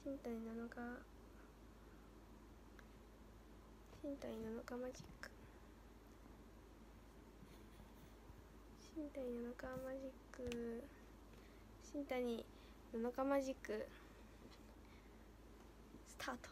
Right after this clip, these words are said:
<laughs> トゥルルルルル。トゥルルルルル。まずここには何も、何も、あの、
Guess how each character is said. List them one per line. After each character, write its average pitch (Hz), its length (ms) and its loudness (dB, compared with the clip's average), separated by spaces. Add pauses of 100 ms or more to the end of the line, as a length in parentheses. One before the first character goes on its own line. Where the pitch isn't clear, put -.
(240)
<laughs> - 0 -
ト 285 60 12 (920)
ゥ 254 180 12
ル 330 180 12
ル - 20 12
ル 285 480 12
ル 233 200 8
ル。 233 40 2 (2250)
ト 254 60 2
ゥ 240 140 6
ル 339 160 12 (240)
ル 294 180 10
ル 247 200 8
ル 233 80 8
ル。 226 80 6
ま 254 140 10
ず 233 100 6
こ 240 160 8
こ 262 140 10
に 269 200 12
は 247 280 12 (340)
何 254 280 10
も、 269 580 12 (1000)
何 254 280 8
も、 269 340 12 (460)
あ 240 140 6
の、 226 420 8